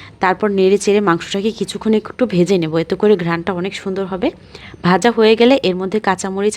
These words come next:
আদা রসুনের পেস্ট আর যে মশলাগুলো ভিজিয়ে রেখেছিলাম ওইগুলো ব্লেন্ডারে ব্লেন্ড করে নিয়ে দিয়ে দিলাম, পাটায় বেটে নিলেও হবে। একটু টমেটো সস দিয়ে নেড়েচেড়ে সব কিছু মিক্স করে রান্না করে নিয়েছি মাংস সেদ্ধ হওয়া পর্যন্ত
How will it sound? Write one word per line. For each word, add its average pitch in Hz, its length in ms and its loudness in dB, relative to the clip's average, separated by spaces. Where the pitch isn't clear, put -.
আদা 180 140 -2
রসুনের 196 440 -4
পেস্ট 208 240 2
আর 175 140 2
যে 208 160 6
মশলাগুলো 202 380 0
ভিজিয়ে 190 360 4
রেখেছিলাম 190 440 -2
ওইগুলো 190 300 0
ব্লেন্ডারে 185 480 0
ব্লেন্ড 185 200 0
করে 208 240 0
নিয়ে 269 140 0
দিয়ে 175 220 4
দিলাম, 147 220 -2
পাটায় 208 300 2
বেটে 190 240 2
নিলেও 170 280 0
হবে। - 200 -12
একটু 196 220 -8
টমেটো 202 300 2
সস 214 180 2
দিয়ে 214 160 6
নেড়েচেড়ে 196 420 2
সব 202 120 -2
কিছু 220 160 -4
মিক্স 202 200 -2
করে 214 140 6
রান্না 190 300 0
করে 220 220 2
নিয়েছি 208 300 -2
মাংস 180 180 -2
সেদ্ধ 196 220 0
হওয়া 220 140 0
পর্যন্ত 202 400 -2